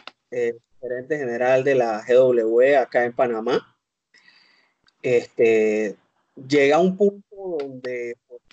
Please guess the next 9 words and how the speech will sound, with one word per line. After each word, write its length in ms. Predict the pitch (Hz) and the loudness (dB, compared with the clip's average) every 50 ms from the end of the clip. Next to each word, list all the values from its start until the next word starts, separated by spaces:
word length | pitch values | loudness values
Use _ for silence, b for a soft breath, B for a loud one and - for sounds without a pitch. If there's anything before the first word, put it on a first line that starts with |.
| _ _ _ _ _ _ _ _ _ _ _ _ _ _ _ _ _ - | _ _ _ _ _ _ _ _ _ _ _ _ _ _ _ _ _ -16
sentía 520 | 131 120 120 120 - 151 151 165 170 170 | -14 -14 -14 -12 -10 -4 -2 -2 -2 -2
que 540 | - 160 131 123 120 120 117 110 107 - _ _ - | -2 -2 -2 0 0 0 -2 -4 -8 -12 _ _ -10
a 120 | 120 120 | -8 -6
nivel 400 | 117 117 120 127 131 135 139 143 | -4 0 0 2 4 4 4 4
de 140 | 147 143 143 | 4 4 4
árbitro 440 | 139 143 151 156 160 160 - 139 - | 4 2 2 0 -2 0 0 0 0
en 200 | - 123 120 120 | 0 -2 -4 -6
Panamá, 680 | - - - 117 110 110 107 107 117 123 156 240 494 b b b b b b b b _ _ _ _ _ _ _ | -10 -6 -4 -2 -2 -2 -4 -2 0 2 2 2 0 b b b b b b b b _ _ _ _ _ _ _
pues, 480 | - 123 113 110 107 107 107 - - | -4 -2 -2 0 -2 -4 -6 -8 -18